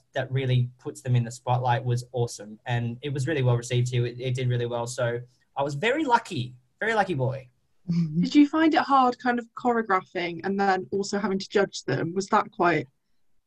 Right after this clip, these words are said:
Speaker 2: a
Speaker 1: Yeah,
Speaker 2: hard
Speaker 1: so I
Speaker 2: balance?
Speaker 1: never choreographed anything that I had to judge.
Speaker 2: Okay.
Speaker 1: So I would, so on the, on the, say on the Sunday night show, we would just have all the couples doing their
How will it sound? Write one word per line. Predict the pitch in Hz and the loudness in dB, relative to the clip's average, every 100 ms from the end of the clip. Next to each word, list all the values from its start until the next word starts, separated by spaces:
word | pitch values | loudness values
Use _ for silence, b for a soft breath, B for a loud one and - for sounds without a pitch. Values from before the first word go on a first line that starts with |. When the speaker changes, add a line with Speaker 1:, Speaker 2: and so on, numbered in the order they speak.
| _ - | _ 2
Speaker 2:
a | |
Speaker 1:
Yeah, | 185 | 6
Speaker 2:
hard | 185 185 | 6 8
Speaker 1:
so | 180 | 8
I | 180 | 8
Speaker 2:
balance? | 165 165 | 6 4
Speaker 1:
never | |
choreographed | - 208 196 190 180 160 139 170 | 0 2 2 2 2 4 4 0
anything | 165 160 165 147 | -2 -2 -4 -2
that | 151 | -2
I | |
had | 135 160 131 | -2 -2 0
to | |
judge. | 123 123 127 123 - - - _ _ _ _ | 2 4 4 4 -2 -12 -16 _ _ _ _
Speaker 2:
Okay. | 226 226 | 4 4
Speaker 1:
So | 156 139 202 - _ _ | 4 2 2 -6 _ _
I | 156 170 | 0 0
would, | 165 156 127 | 0 -4 -4
so | - 156 151 151 151 | 0 2 2 0 -2
on | 156 165 170 165 165 160 147 | -2 0 0 -2 -4 -6 -6
the, | 131 - 151 | -8 -8 -2
on | 143 147 147 | 0 0 -2
the, | 143 135 131 127 127 | -4 -2 0 2 0
say | - 160 | 0 0
on | 151 147 | 0 0
the | 135 123 120 117 117 117 | 2 2 2 0 -4 -6
Sunday | - - - - 156 156 156 | -10 -10 -10 -6 -4 -2 0
night | 151 135 | 0 -2
show, | - 147 139 139 135 | -4 0 0 0 -2
we | 135 135 | -2 -2
would | 135 127 | -2 -2
just | 127 - | -4 -4
have | 139 127 | -2 0
all | 131 131 | 0 2
the | 127 123 | 2 2
couples | - 135 127 127 | 2 -2 -2 -2
doing | 127 127 123 | 2 4 6
their | 120 | 4